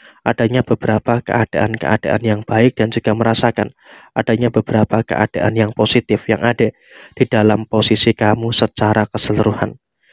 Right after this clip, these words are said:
Sehingga emang dalam situasi yang terjadi saat ini, kamu juga jangan sampai terlalu khawatir terkait dengan beberapa masalah-masalah yang terjadi pada diri kamu. Sehingga emang dalam kondisi yang terjadi, kamu juga harus bisa untuk lebih bersyukur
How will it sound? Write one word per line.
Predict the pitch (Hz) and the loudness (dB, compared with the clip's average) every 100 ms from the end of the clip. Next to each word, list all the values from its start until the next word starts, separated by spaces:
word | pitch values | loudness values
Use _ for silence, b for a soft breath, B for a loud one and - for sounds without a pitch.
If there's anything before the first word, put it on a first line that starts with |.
| b b - | b b 0
Sehingga | 117 135 135 | 2 2 0
emang | 139 143 | 0 0
dalam | 113 107 | 2 2
situasi | - 107 110 110 - | 0 0 2 2 2
yang | 107 110 | 0 0
terjadi | 107 - 147 160 | -4 0 2 4
saat | 156 - 120 113 | 2 2 0 0
ini, | 107 | -2
kamu | - 135 | -2 -2
juga | - - 110 | 0 0 -2
jangan | - 110 110 | 0 0 0
sampai | 113 113 123 | 0 0 -2
terlalu | 117 117 117 | 0 2 2
khawatir | 117 117 113 - 107 - _ _ b b b b - | 2 0 0 0 -4 -6 _ _ b b b b -4
terkait | - 123 123 | -2 0 -2
dengan | 120 113 | 0 -2
beberapa | 104 107 - 110 117 113 | 0 -2 0 0 0 0
masalah-masalah | 107 - 113 110 110 107 113 110 110 | 0 0 0 0 0 0 2 0 0
yang | 107 | -2
terjadi | 113 107 - 104 117 | -2 -2 0 0 0
pada | - - 110 | -2 -2 -2
diri | 101 107 107 | 0 2 2
kamu. | 107 107 131 - _ _ b b b b - | 2 -2 -4 -14 _ _ b b b b 0
Sehingga | 113 117 123 | 2 2 2
emang | 135 131 | 0 0
dalam | 107 107 | 0 0
kondisi | - 113 131 - 156 | 0 2 4 6 4
yang | 127 | 4
terjadi, | 120 113 - 107 101 | -2 -2 -4 -4 -4
kamu | - 127 139 | -2 -2 0
juga | - 107 110 | -2 0 0
harus | - | 0
bisa | - - 110 | 0 0 0
untuk | 110 95 110 | -2 -4 -2
lebih | 107 - - | -2 -4 -2
bersyukur | - - 135 127 - | 0 2 2 2 -2